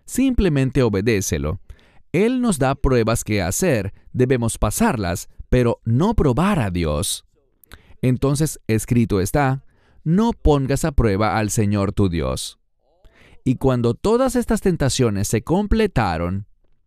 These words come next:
¿qué sucedió? El diablo se apartó de él. Pero noten el final del verso trece.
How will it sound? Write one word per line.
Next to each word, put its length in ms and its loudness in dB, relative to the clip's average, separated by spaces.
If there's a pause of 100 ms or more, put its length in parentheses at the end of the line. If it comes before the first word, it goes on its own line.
(500)
¿qué 140 2
sucedió? 600 -2 (680)
El 220 0
diablo 400 2
se 320 0
apartó 720 0
de 340 -2
él. 220 -6 (680)
Pero 200 0
noten 280 0
el 100 0
final 340 0
del 120 2
verso 300 0
trece. 560 0